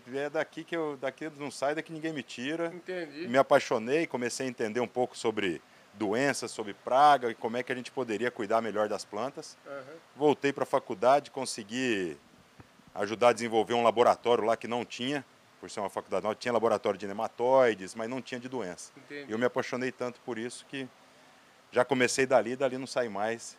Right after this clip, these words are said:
Speaker 1: E até hoje sou um apaixonado pelo agronegócio, pela agricultura, pelo que a gente traz aí de de bem pra, pra humanidade, né? Que é a
Speaker 2: Com
Speaker 1: produção de, de alimentos, né?
Speaker 2: Com certeza. Escuta,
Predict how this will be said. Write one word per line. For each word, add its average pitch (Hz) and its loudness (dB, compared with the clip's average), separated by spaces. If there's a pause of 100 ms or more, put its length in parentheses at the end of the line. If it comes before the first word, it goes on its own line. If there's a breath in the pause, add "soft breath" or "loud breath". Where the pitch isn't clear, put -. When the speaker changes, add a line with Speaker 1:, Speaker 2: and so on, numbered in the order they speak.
(120)
Speaker 1:
E 110 -10
até 117 -4
hoje 107 -2
sou 120 -4
um 113 2
apaixonado 101 -2
pelo 101 -2
agronegócio, 101 2 (460 soft breath)
pela 110 4
agricultura, 113 -2
pelo 110 -4
que - -8
a 107 0
gente 104 -8
traz 104 2
aí 98 -6
de 92 -8 (960 soft breath)
de 110 -2
bem 120 0
pra, 95 4 (420)
pra 135 -2
humanidade, 95 0
né? 98 -6
Que - -8
é 98 0
a 95 0
Speaker 2:
Com 87 -6
Speaker 1:
produção 101 -10
de, 92 -6
de 87 -10
alimentos, 80 -10
né? 82 -16
Speaker 2:
Com 180 -12
certeza. 170 -2
Escuta, 302 6